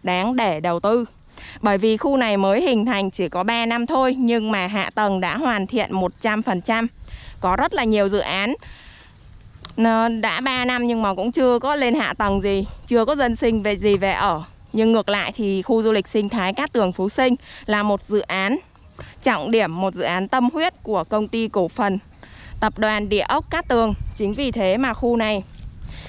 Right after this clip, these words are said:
hạ tầng hoàn thiện một trăm phần trăm, nước máy, đèn đường, camera an ninh.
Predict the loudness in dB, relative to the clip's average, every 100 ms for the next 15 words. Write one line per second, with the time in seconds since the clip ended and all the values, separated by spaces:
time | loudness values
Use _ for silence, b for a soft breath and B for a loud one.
0 | B B -2 -2 0 0 2 2 0 0
1 | 0 0 0 -2 0 0 0 -2 -2 0
2 | 0 -2 0 0 0 -2 -2 0 0 4
3 | 4 2 0 0 0 0 0 0 2 2
4 | 2